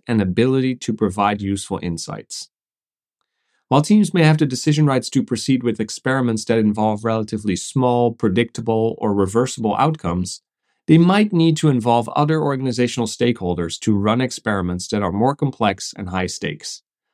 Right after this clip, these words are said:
affecting the speed at which teams can proceed. And finally, four, experiment.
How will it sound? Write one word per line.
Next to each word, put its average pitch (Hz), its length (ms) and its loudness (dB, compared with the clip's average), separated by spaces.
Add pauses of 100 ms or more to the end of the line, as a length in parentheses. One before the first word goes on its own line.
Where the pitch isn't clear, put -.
(160)
affecting 131 460 2
the 131 60 4
speed 113 420 0
at 107 140 -6
which 101 200 -2
teams 101 260 -2
can 92 200 -4
proceed. - 480 -10 (1500)
And 110 160 4
finally, 147 600 2 (380)
four, - 480 -2 (380)
experiment. 78 800 -6